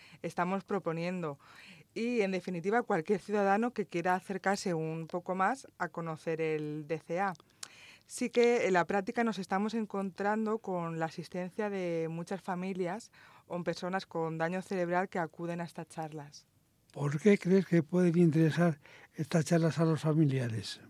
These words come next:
Speaker 1: Pues es cierto que los familiares, las familias,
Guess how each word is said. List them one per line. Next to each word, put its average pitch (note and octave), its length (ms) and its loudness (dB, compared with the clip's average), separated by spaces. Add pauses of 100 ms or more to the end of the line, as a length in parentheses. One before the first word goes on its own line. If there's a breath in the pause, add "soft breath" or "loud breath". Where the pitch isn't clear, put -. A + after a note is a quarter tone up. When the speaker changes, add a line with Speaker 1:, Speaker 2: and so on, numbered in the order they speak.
(840 soft breath)
Speaker 1:
Pues G3 220 -4
es A#3+ 160 2
cierto B3+ 380 0
que E3+ 640 2
los F3 160 -4
familiares, F#3+ 540 2
las G3+ 160 0
familias, G3 800 0